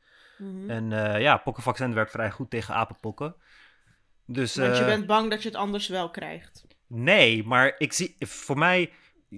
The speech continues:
Speaker 2: ja, ik zie mijn lichaam gewoon als videospel. En dan elke keer als ik een vaccin krijg, is het gewoon zo'n power-up, weet je?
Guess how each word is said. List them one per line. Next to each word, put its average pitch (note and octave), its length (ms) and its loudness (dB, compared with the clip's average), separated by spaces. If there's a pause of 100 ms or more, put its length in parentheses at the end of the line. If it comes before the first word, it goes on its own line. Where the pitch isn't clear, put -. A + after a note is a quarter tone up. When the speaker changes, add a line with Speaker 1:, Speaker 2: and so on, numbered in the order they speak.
Speaker 2:
ja, G2+ 520 -4
ik C3+ 140 0
zie F3+ 160 0
mijn E3+ 160 4
lichaam F3 320 0
gewoon E3+ 200 -2
als D#3 160 -2
videospel. B2+ 880 -2
En C3 100 -4
dan C3 140 -4
elke C#3+ 220 -2
keer D3 140 -4
als B2 120 -4
ik - 80 -12
een C#3+ 60 -6
vaccin D3 500 -2
krijg, A2+ 260 0
is A#2 100 -10
het A2 120 -10
gewoon A#2+ 160 -2
zo'n A#2 280 -4
power-up, A#2 500 -2
weet G2 260 -12
je? E3 200 -4